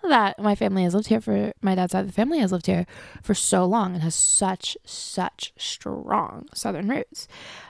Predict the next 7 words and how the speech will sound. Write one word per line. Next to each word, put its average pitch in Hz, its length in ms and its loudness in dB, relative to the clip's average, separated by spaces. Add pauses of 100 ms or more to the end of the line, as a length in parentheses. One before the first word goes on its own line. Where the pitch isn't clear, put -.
(140)
Um, 202 680 2 (500)
my 220 140 6
mom's 262 300 2
side 247 200 2
of 196 80 -2
the 190 60 -6
family, 196 600 -4